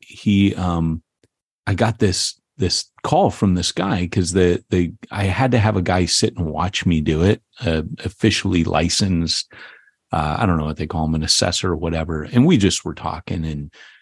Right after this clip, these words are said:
um, he was a Christian. He said, "Yeah, you know, you, you gotta meet my friend." 'Cause I told him, "Oh, yeah, I'm a church planner, yada, yada." And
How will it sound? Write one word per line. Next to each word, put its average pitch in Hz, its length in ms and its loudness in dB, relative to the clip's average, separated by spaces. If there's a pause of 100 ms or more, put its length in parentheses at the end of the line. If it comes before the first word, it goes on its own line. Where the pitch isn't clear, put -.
(180)
um, 80 320 -2
he 95 120 4
was 92 120 4
a 90 40 -2
Christian. 87 520 0
He 85 100 -2
said, 95 240 -4
"Yeah, 156 200 0
you 139 140 2
know, 131 220 4
you, 135 260 2
you 208 260 -2
gotta 196 260 0
meet 185 260 6
my 147 140 2
friend." 196 460 0
'Cause 104 160 -4
I 104 60 -4
told 160 160 -4
him, 196 60 0
"Oh, 208 160 0
yeah, 202 140 2
I'm 196 100 0
a 175 60 -2
church 175 300 -6
planner, 170 220 -4
yada, 160 280 -4
yada." 139 200 0
And 131 60 -8